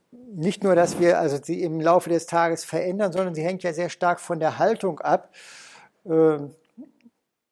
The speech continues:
und natürlich über das Lebensalter hin, äh, hinweggerechnet ändert sie sich auch.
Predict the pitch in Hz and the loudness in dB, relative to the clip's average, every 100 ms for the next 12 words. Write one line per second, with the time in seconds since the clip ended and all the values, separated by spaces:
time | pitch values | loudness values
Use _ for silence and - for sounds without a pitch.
0 | _ 160 151 156 156 170 170 160 151 151 | _ -6 -2 -2 0 0 2 2 0 0
1 | 160 180 170 160 170 180 175 170 160 170 | 0 0 -2 -4 0 2 0 0 -4 -6
2 | - 170 156 143 _ _ _ 165 156 175 | -8 -10 -8 -10 _ _ _ -8 0 0
3 | 175 - 175 170 175 175 170 - 165 170 | 0 -2 0 0 -2 -2 -4 -4 0 0
4 | 170 160 170 - 208 170 | 0 -6 -6 0 4 4